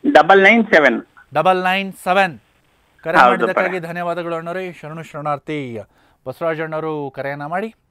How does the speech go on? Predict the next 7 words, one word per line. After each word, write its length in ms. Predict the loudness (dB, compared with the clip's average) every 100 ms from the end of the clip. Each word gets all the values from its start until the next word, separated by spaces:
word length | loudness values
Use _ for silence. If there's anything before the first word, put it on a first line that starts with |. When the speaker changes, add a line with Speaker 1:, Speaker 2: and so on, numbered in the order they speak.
| _
Speaker 2:
ನಾನು 200 | -14 -14
ಕೇಳಿದಂತಹ 560 | -14 -14 -14 -14 -12 -12
ಪ್ರಶ್ನೆಗೆ 640 | -12 -18 -16 -14 -14 -16 _ _ -16
ವಚನಕ್ಕೆ 580 | -14 -12 -16 -12 -14 -16 _
ಸರಿ 240 | -14 -14 -14
ಉತ್ತರವನ್ನ 360 | -16 -14 -14 -14 -18
ಕೊಟ್ಟಿದ್ದಾರೆ. 600 | -20 -16 -12 -10 -10 -10